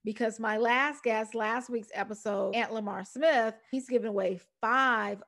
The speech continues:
of his book, The Married Life. He's given away five free copies, and you can see all that in last week's episode. So what I wanna do is share my self-love tips with you in my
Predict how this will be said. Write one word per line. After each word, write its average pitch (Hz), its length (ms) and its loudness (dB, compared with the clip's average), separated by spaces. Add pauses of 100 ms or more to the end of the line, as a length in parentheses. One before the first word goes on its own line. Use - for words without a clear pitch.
of 202 260 0
his 208 600 -8
book, 247 300 4
The 208 80 -4
Married 214 440 0
Life. 151 300 -4
He's 214 220 -8
given 202 180 -6
away 196 320 -4
five 240 360 0
free 226 180 -6
copies, 240 600 -6 (400)
and 208 200 -2
you 226 120 -6
can 214 100 -10
see 220 200 -2
all 202 180 0
that 220 300 -2
in 196 260 -8 (220)
last 208 360 -4
week's 220 220 -8
episode. 226 640 -2 (240)
So 240 260 2
what 226 240 2
I 247 140 4
wanna 285 240 0
do 214 260 -2
is 196 160 -6
share 196 300 -2
my 214 200 -4
self-love 226 520 -4
tips 208 260 -8
with 196 220 -10
you 196 260 -2
in 202 180 -6
my 339 260 0